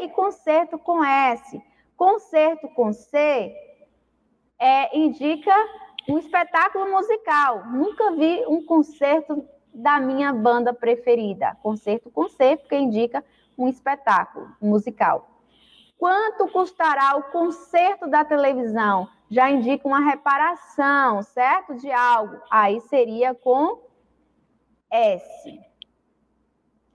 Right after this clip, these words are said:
Ouve com H e ouve com O. Ouve com H é o do verbo haver, certo?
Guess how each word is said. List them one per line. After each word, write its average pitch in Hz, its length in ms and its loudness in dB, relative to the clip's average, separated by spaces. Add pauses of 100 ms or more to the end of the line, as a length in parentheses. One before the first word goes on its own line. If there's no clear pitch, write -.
(300)
Ouve 403 460 0
com 294 180 0
H 285 520 2 (260)
e 320 160 -4
ouve 294 540 0 (360)
com 330 240 0
O. 190 360 0 (420)
Ouve 285 680 -2
com 190 220 -4
H 208 560 -2 (480)
é 240 140 2
o 269 100 0
do 254 180 -4
verbo 269 460 0
haver, 254 640 0 (180)
certo? 330 440 -4